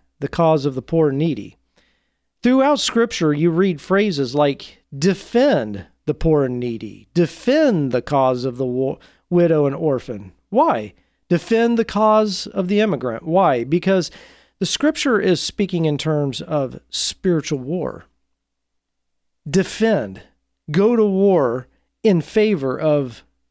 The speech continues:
the immigrants. Defend them against the attacks that are coming against them. Defend the widow. Defend the orphans against the attacks that are coming from them. Defend the poor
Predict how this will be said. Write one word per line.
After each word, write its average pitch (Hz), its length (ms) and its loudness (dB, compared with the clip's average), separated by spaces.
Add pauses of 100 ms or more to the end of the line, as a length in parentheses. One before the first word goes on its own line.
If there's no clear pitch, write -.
(140)
the 156 180 -4
immigrants. 127 800 -4
Defend 196 500 2
them 139 240 0
against 147 440 -2
the 143 100 -2
attacks 127 640 -4 (360)
that 165 100 2
are 143 100 2
coming 156 280 0
against 147 300 -2
them. 127 180 -4
Defend 202 560 2
the 151 60 2
widow. 131 560 0 (380)
Defend 254 500 2
the 151 80 2
orphans 139 580 -2
against 151 380 0
the 143 80 -2
attacks 185 480 -2
that 160 160 0
are 139 80 -2
coming 151 380 -2
from 117 320 -6
them. 113 240 -10
Defend 139 800 -2 (320)
the 160 100 -2
poor 117 600 -4